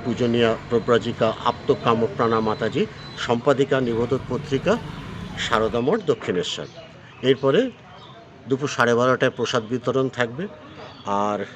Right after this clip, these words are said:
সন্ধেবেলায় ছটা পঁয়তাল্লিশ মিনিটে, মানে, আহ, আরতি হয়ে যাওয়ার পরে তখন ধর্মসভা হবে। সেখানে বক্তব্য রাখবেন পূজনীয় শ্রীমৎ স্বামী বলভদ্রানন্দজি মহারাজ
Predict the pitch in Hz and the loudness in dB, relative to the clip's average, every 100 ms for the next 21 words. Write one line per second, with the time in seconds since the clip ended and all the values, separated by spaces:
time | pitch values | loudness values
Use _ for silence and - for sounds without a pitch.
0 | - - 160 190 208 147 110 170 220 - | -14 0 4 8 8 8 4 2 0 -2
1 | 127 131 131 123 139 139 - 135 131 165 | -2 0 -2 0 -2 -2 0 0 0 0
2 | 220 - 101 110 107 101 - - - - | -2 -4 -6 -2 0 -2 -6 -18 -20 -20
3 | - - - - - - 113 101 101 - | -20 -20 -18 -18 -18 -8 -4 -2 -2 0
4 | 120 - 123 110 104 107 104 92 107 120 | 0 0 0 2 4 2 0 0 2 4
5 | 226 - - - - 120 131 92 113 117 | 2 -2 -20 -10 -4 0 0 2 0 2
6 | 117 113 107 104 104 190 - - - - | 2 2 2 0 0 -2 -2 -12 -14 -2
7 | 143 - 143 123 127 - 135 147 143 117 | 2 4 4 4 2 0 4 6 6 6
8 | 147 143 135 123 135 139 135 - 123 131 | 4 4 2 4 6 6 6 2 0 -2
9 | 131 139 127 127 113 123 127 120 135 131 | 0 0 2 4 4 2 0 0 0 2
10 | 131 127 127 120 113 135 | 0 0 0 2 2 2